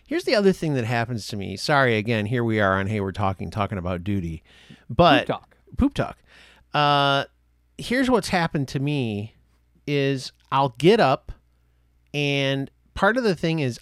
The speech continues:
Speaker 1: I don't like to take a shower until I have the number two. So
Speaker 2: Yeah,
Speaker 1: it used
Speaker 2: 'cause
Speaker 1: to
Speaker 2: you don't
Speaker 1: be
Speaker 2: wanna, you don't wanna go and then you shower
Speaker 1: Right.
Speaker 2: and then, oh, man,
Speaker 1: It's
Speaker 2: I'm
Speaker 1: like, dude,
Speaker 2: dirtying
Speaker 1: I just
Speaker 2: everything up.
Speaker 1: showered.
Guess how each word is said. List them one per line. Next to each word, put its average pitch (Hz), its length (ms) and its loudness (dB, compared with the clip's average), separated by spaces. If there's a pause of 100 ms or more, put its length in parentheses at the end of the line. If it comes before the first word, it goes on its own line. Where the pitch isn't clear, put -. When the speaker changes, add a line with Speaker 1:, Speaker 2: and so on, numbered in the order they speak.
(100)
Speaker 1:
I 170 100 4
don't 214 120 0
like 185 140 0
to 151 80 -18
take 143 180 -6
a 120 40 -8
shower 120 380 0
until 104 300 -4
I 104 80 -2
have 101 340 -6
the 95 80 -6
number 87 260 -8
two. - 360 -12 (920)
So - 180 0
Speaker 2:
Yeah, 180 100 2
Speaker 1:
it - 40 -4
used 196 160 2
Speaker 2:
'cause 131 60 -2
Speaker 1:
to 180 60 2
Speaker 2:
you - 60 -2
don't 143 100 0
Speaker 1:
be 135 60 2
Speaker 2:
wanna, 131 160 -2
you 208 140 -8
don't 233 120 -2
wanna 202 180 -2
go 170 280 2
and 175 140 -2
then 151 260 -4 (220)
you 156 200 -6
shower 143 440 -2
Speaker 1:
Right. 101 140 2
Speaker 2:
and 160 100 -4
then, 139 260 -6
oh, 113 340 -4
man, 151 320 -6
Speaker 1:
It's 151 100 -6
Speaker 2:
I'm 147 40 -4
Speaker 1:
like, 120 260 -4
dude, 147 280 0
Speaker 2:
dirtying - 80 -2
Speaker 1:
I 135 60 0
just 165 120 -4
Speaker 2:
everything 170 260 0
up. 175 40 0
Speaker 1:
showered. 92 600 0